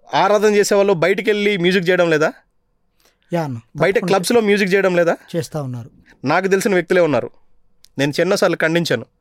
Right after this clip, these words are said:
Speaker 1: లేరా? కాన్సర్ట్స్లో చేస్తున్న వారు లేరా?
Speaker 2: Actually నేను నెక్స్ట్ క్వశ్చన్ అదే అడగాలనుకున్నాను.
Speaker 1: వండర్ఫుల్, మీరు వండర్ఫుల్.
Speaker 2: Hmm.
Speaker 1: మీరు అడగాలనుకున్న క్వశ్చన్ వండర్ఫుల్.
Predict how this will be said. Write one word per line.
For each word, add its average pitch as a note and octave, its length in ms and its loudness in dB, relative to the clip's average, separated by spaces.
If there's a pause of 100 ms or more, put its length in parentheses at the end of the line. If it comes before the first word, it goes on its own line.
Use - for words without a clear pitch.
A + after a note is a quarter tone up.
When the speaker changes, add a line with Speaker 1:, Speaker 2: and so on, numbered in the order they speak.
(1200)
Speaker 1:
లేరా? F3+ 260 0 (880)
కాన్సర్ట్స్లో F#3+ 440 0
చేస్తున్న F#3 340 2
వారు F3 140 2
లేరా? F3+ 280 2 (340)
Speaker 2:
Actually D3 340 -10
నేను D3 200 -8
నెక్స్ట్ D3 320 -12
క్వశ్చన్ D3+ 300 -6
అదే C#3 120 -8
అడగాలనుకున్నాను. A#2 760 -10
Speaker 1:
వండర్ఫుల్, G3 600 0 (300)
మీరు E3 140 -2
వండర్ఫుల్. G3+ 480 0
Speaker 2:
Hmm. D#3 140 -14 (600)
Speaker 1:
మీరు C#3+ 120 0
అడగాలనుకున్న G3 460 2
క్వశ్చన్ E3+ 320 0
వండర్ఫుల్. E3+ 440 -2